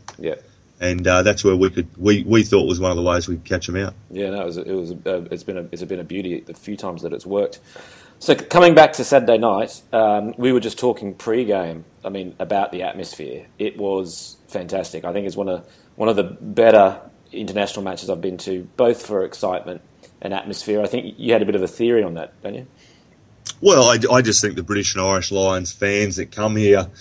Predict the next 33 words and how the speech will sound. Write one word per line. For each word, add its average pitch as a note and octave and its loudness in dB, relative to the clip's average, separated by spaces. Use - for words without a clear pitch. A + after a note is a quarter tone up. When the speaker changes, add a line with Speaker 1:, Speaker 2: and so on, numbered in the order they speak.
Speaker 2:
um, G2 4
you A#2 6
know, F#2+ 4
really, A2 4
really A2 4
enjoy G#2 4
the F#2+ 4
whole, G2 2
um, F#2 2
experience. E2+ -2
It's, - 0
you F#2+ -2
know, F2+ 2
the, F#2 2
the, G2 2
tou-, - 0
the - -2
touring A2+ 2
of F2 -2
the F2 -6
country, G#2+ 2
um, F2+ 2
the G2+ 4
ability G#2 4
to G2 4
go G2 4
to F#2 2
five G#2+ 4
or G2+ 4
six, - -4
uh, F#2+ 0
different F#2+ -6
teams, G2 0